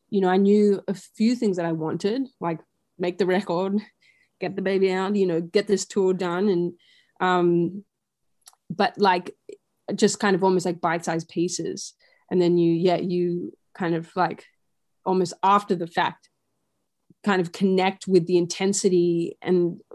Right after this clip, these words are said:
I, and, and that is true. Like, I feel like after the record came out, I, I felt quite overwhelmed with, like,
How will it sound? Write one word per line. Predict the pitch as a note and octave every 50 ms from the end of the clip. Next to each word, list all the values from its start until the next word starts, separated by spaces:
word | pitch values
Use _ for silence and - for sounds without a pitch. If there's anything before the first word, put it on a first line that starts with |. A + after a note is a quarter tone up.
| - _ _
I, | G3 F#3+ - -
and, | A3+ A3+ A3+
and | - G#3+ A3+ A#3+ A#3+
that | A#3 B3 C4
is | B3+ A3 -
true. | - - - G3+ G3+ B3 C#4
Like, | A#3 F#3+ F3+ F#3+
I | F3+
feel | F3+ - G3+ G3
like | F#3+ F#3
after | - F3+ F#3+ G3 - A#3
the | G#3+ G3+
record | E3 F3 E3 - - F#3 F3 -
came | - F3+ F3 F3
out, | F3 E3+ F3 F3 F3 - _ _ _ _ _ _ _ _ _ _ _ _ _ -
I, | - F#3 F#3+ -
I | F3+ F#3+
felt | F#3 F#3+ - F#3 F3+ F3+ F#3 - _
quite | - - F#3+ F3+ F#3 F3+
overwhelmed | F#3+ F#3+ F3 F3 E3+ E3+ F3 F3 F#3 G3 F#3+ F3+
with, | F3 E3+ E3+
like, | F3 F3+ E3+ E3+